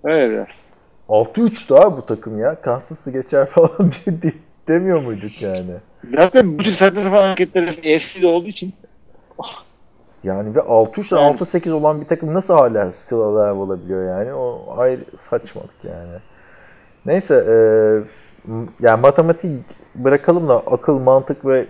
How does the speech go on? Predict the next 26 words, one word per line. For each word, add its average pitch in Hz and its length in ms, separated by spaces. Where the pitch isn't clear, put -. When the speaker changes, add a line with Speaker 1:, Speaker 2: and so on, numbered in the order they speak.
Speaker 2:
göz, 123 580
e, 98 340
testiyle 123 680
sadece 131 440
Titans 151 680
ve 143 300
Houston 139 280
arasında 120 680
o 101 100
şey 95 240
belli 92 200
olacak. 139 360
Bir 135 60
de 135 80
Pittsburgh 120 480
hani 98 180
aradan 95 420
çekilirse 98 580
Titans 117 540
ve 123 160
Houston 117 400
da 92 160
ikisi - 280
birden 104 320
de 127 60
kalabilir. 107 560